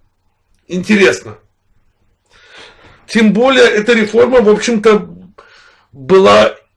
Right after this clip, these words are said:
элементарно н-, необходима после такого поражения, как поражение, которое понесла Армения в момент проводимой вооруженными силами Азербайджана операции деоккупации своих земель.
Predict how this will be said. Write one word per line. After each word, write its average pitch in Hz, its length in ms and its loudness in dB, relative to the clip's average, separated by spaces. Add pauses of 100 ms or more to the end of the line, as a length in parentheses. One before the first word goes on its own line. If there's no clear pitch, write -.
(100)
элементарно 208 1500 0 (240)
н-, 190 380 -2
необходима 202 580 0
после 196 640 -2 (640)
такого 196 420 2
поражения, 196 720 2
как - 760 -4 (680)
поражение, 190 460 2
которое 180 260 0
понесла 180 500 0
Армения 190 420 2
в 156 60 -8
момент 175 480 0 (300)
проводимой 185 680 0 (260)
вооруженными 180 500 0
силами 175 320 -2
Азербайджана 170 560 0
операции 165 420 0
деоккупации 165 680 -2
своих 156 380 -2
земель. 131 460 -6